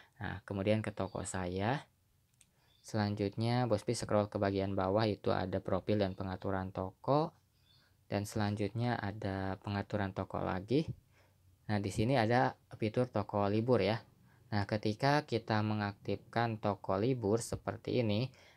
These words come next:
di beberapa toko itu ada yang nggak bisa diaktifkan ya.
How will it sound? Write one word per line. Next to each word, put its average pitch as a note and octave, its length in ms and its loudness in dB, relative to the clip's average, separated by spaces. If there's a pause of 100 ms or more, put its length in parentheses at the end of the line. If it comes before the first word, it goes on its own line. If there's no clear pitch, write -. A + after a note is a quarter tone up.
di B2+ 240 2
beberapa A#2 480 0
toko A#2 400 4
itu A#2 480 4
ada G#2 480 4
yang G#2 240 2
nggak G2+ 160 2
bisa G2+ 160 0
diaktifkan G2 720 0
ya. G2 160 -4